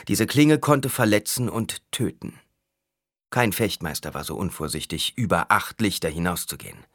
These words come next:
Neun. Alia geriet in einen Zustand wilder Verzückung. Die Bewegungen von Zielpuppe und Degen waren nur noch verwischt wahrzunehmen. Alia fühlte, dass der Degen in ihrer Hand lebendig geworden war.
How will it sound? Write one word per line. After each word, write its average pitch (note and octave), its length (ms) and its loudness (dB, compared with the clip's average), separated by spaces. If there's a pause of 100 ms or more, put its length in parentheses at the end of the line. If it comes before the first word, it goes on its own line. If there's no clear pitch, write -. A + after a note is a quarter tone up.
(1400)
Neun. - 380 -10 (1300)
Alia G2 280 2
geriet A#2 320 -2
in D#2+ 80 -4
einen D2 160 -4
Zustand F2 460 -6
wilder F#2 180 -2
Verzückung. - 540 -10 (440)
Die F2+ 100 2
Bewegungen G2+ 440 4
von G2 180 0
Zielpuppe A#2+ 440 0
und D#2+ 180 -2
Degen A#2+ 240 0
waren F2+ 200 2
nur A#2 100 2
noch A2 100 0
verwischt G#2 460 -2
wahrzunehmen. A#1+ 600 -8 (520)
Alia A#2+ 320 6
fühlte, C#3+ 320 0
dass - 160 0
der A2+ 100 0
Degen B2 240 2
in G#2+ 80 2
ihrer F#2 240 0
Hand A2+ 160 -2
lebendig A2 560 -2
geworden D#2+ 400 -6
war. C2+ 180 -8